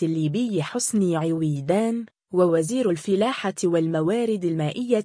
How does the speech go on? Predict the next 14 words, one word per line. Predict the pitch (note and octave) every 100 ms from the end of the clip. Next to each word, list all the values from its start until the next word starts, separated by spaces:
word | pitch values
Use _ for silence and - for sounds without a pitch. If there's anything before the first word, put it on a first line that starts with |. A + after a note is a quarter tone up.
| -
والصيد | E3+ E3 - B3+ A#3+ F#3
البحري | D#3+ D3+ D3+ F3 A3 A#3+ F#3+
عز | D3 A#3+ G3+ E3
الدين | E3 D#3 A#3 F#3+
بالشيخ، | D3+ - - A#3 A3 - _ _ -
إضافة | G3+ G3 G3 B3 G#3+
إلى | G#3 G3+ F3 E3
ممثل | D#3+ E3 B3+ - G#3+ F#3 E3
عن | D#3 F3
الجزائر | D#3+ D3+ D#3 D#3+ F#3 B3 - G3
عبر | D#3+ F3+ F3+
سفيرها | D#3 F3 D#3 B3 C4 A#3 G3+ G3 F#3
لدي | F3+ E3 E3+
ليبيا، | E3 A#3 A3 A3+ A3+ A3+